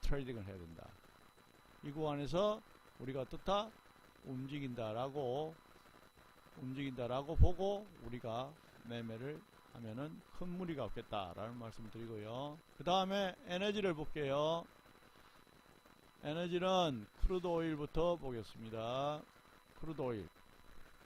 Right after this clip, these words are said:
자, 크루드 오일이 제가 이제 그 조금 있으면 또 보겠지만은 내추럴 가스나 뭐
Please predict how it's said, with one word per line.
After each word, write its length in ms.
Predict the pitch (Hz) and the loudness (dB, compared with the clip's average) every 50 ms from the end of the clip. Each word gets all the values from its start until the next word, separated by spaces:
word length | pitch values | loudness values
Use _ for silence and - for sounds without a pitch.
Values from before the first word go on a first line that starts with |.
| - - - - - - - - - - - - - - - | -20 -20 -20 -20 -20 -20 -20 -20 -20 -20 -20 -20 -20 -20 -8
자, 280 | - 160 156 139 127 120 - - | -2 2 4 4 4 2 8 8
크루드 260 | - - 233 226 226 | 8 8 8 8 8
오일이 840 | 226 214 202 202 190 180 202 208 190 175 160 165 175 190 214 208 185 - - - - - - - - - | 8 10 10 8 6 4 4 4 6 6 6 6 4 2 0 -6 -14 -18 -20 -20 -20 -20 -20 -20 -20 -10
제가 300 | - 156 156 165 190 175 170 | -4 -2 0 4 4 4 4
이제 300 | 165 170 165 175 175 165 | 2 2 2 2 2 4
그 1120 | 160 160 151 151 151 151 147 147 143 143 143 143 139 139 139 135 135 135 131 131 135 143 - | 4 4 4 4 4 4 4 2 2 2 2 2 2 2 2 2 0 0 0 0 -2 -4 -4
조금 240 | - 202 175 190 196 | -6 -2 0 0 0
있으면 240 | 185 175 196 180 160 | 0 0 0 -2 -2
또 100 | - 180 | -4 -6
보겠지만은 760 | 147 131 143 147 165 165 - - 220 190 147 143 139 135 131 135 | -4 -4 -2 -2 -2 -4 -4 -6 -4 -2 -2 0 0 -2 0 2
내추럴 440 | 156 175 185 - - 185 185 175 143 | 2 2 2 2 0 0 0 0 0
가스나 920 | - - 180 170 175 - - - 165 160 156 156 156 156 156 151 151 151 | 0 2 2 2 2 2 0 -2 0 2 2 4 4 4 4 4 2 0
뭐 380 | 143 147 147 156 156 151 147 135 | 0 2 4 6 6 6 4 2